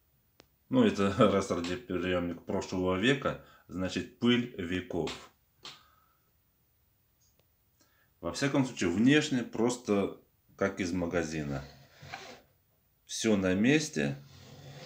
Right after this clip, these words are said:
Скажу больше и даже покажу, что даже пломба есть.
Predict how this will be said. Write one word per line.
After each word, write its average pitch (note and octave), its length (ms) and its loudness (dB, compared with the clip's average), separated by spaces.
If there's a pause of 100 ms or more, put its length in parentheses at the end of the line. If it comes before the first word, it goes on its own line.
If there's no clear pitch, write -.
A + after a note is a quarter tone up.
(2500)
Скажу G2+ 460 0
больше A2 640 2 (320)
и F2 100 -6
даже G2 240 0
покажу, F#2+ 600 0 (840)
что - 240 -8
даже G#2+ 480 0 (720)
пломба A2 540 2 (2250)
есть. - 480 -6